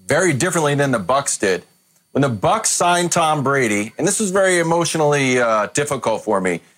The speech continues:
they put up a tweet that said, "We're teaming up to pursue championships, plural."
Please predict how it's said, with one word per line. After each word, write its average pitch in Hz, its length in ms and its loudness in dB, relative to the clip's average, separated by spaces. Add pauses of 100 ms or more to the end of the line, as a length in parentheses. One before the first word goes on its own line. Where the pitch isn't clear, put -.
(220)
they 208 160 0
put 220 200 0
up 196 200 0
a 165 80 -2
tweet 170 420 -2 (320)
that 151 160 0
said, 156 320 0 (280)
"We're 214 180 0
teaming 208 420 0
up 196 160 -2
to 180 100 -2
pursue 180 500 0 (220)
championships, 208 1040 -2
plural." 147 680 0